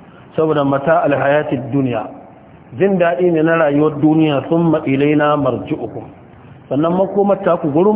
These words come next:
mu za ta dawo, "fa nunabbi'ukum bima kuntum ta'malun."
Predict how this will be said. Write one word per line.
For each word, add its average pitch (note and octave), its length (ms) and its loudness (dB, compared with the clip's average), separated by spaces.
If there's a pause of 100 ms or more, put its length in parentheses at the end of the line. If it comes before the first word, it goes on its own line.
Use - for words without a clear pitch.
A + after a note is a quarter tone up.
mu E3 80 2
za E3+ 140 2
ta E3+ 100 2
dawo, D3+ 400 0 (420)
"fa F#3 120 0
nunabbi'ukum E3 720 0
bima C#3+ 340 2
kuntum D#3+ 400 -2
ta'malun." D3+ 720 0